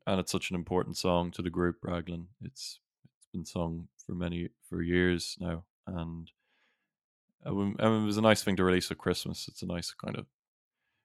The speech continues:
it has that kind of Christmassy, wintry feel to it, and a big Dublin song as well, so it seemed fitting that we would make that the first release. And so it's sitting on twenty thousand streams on Spotify, I just see here, which is pretty good.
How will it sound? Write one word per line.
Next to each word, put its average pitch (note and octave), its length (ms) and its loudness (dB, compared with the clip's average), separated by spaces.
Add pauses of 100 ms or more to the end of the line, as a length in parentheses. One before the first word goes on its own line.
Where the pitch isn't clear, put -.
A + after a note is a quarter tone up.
(160)
it F#2 60 -4
has E2+ 160 -4
that F2 180 -4
kind E2+ 180 -4
of E2 60 -8
Christmassy, E2+ 560 -6
wintry E2+ 400 -6
feel E2+ 300 -6
to - 180 -10
it, E2 100 -10 (280)
and E2+ 300 -10 (400)
a D3 100 -20
big F2+ 180 -8
Dublin E2 320 -6
song E2+ 300 -6
as E2+ 100 -12
well, E2+ 180 -4
so E2+ 280 -8 (580)
it - 80 -10
seemed E2+ 320 -4
fitting F2 380 2
that E2 180 -2
we E2+ 140 2
would E2 160 -2 (440)
make F2 260 -8
that E2+ 180 -8
the - 60 -12
first - 300 -6
release. E2+ 440 -6 (920)
And F2+ 340 -4
so G#3+ 220 2
it's - 180 0
sitting - 180 6
on F#2+ 120 8
twenty F#2 300 2
thousand F2 460 6
streams F2 420 0
on E2+ 220 -2
Spotify, F2+ 540 0
I - 20 0
just F2 220 -6
see F2+ 160 -2
here, F#2 220 0
which - 160 -14
is - 80 -18
pretty E2+ 220 -4
good. F2 220 -2